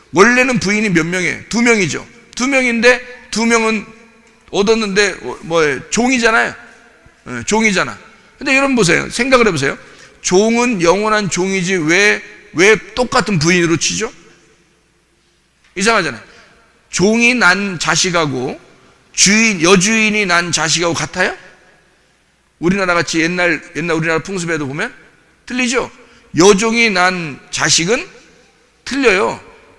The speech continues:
어, 주인이 난 자식하고 틀리단, 틀린단 말이에요. 그러면 자기 원래 부인은 두 명이죠. 그런데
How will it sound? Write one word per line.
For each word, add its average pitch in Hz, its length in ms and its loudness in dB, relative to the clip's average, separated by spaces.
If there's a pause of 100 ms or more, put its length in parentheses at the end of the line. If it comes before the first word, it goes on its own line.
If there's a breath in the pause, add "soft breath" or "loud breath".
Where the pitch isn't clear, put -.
(160)
어, 143 640 -2
주인이 214 480 2
난 175 240 0
자식하고 139 480 -2
틀리단, 196 480 -6
틀린단 196 340 -6
말이에요. 98 320 -14 (260 soft breath)
그러면 240 300 0 (840 loud breath)
자기 190 500 0 (220)
원래 220 420 4
부인은 196 480 -2
두 160 160 -2
명이죠. 147 560 -2 (720)
그런데 247 440 2